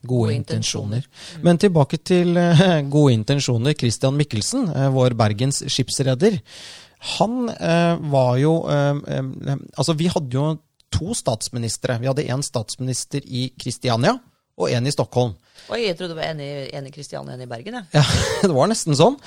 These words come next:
Speaker 2: Ja.
Speaker 1: Eh, men i hvert fall, eh, Mikkelsen ble jo med i politikken og satt i Francis Hagerups regjering. Og så er
Speaker 2: Før
Speaker 1: vi
Speaker 2: nitten fem.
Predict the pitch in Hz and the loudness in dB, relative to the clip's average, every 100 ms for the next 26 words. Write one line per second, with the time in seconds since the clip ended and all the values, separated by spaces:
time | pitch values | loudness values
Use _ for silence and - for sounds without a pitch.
0 | - 196 - 160 160 170 190 196 170 190 | -10 -10 0 4 6 6 4 2 2 4
1 | 185 175 170 170 170 185 - 135 190 170 | 4 2 2 2 0 -2 -2 -6 -2 2
2 | 156 165 131 131 151 143 - 160 160 135 | 2 4 2 0 -2 -4 -4 -2 -2 -2
3 | - 143 139 123 117 - 139 - - - | -2 -2 -2 -4 -6 -4 -4 -4 -4 2
4 | 98 98 135 151 - - - 123 131 104 | 2 2 0 -2 -4 -8 -4 2 4 4
5 | 131 120 - - - _ 143 143 160 120 | 0 -2 -10 -20 -20 _ -2 2 2 2
6 | 123 139 147 156 - | 0 -2 -4 -10 -14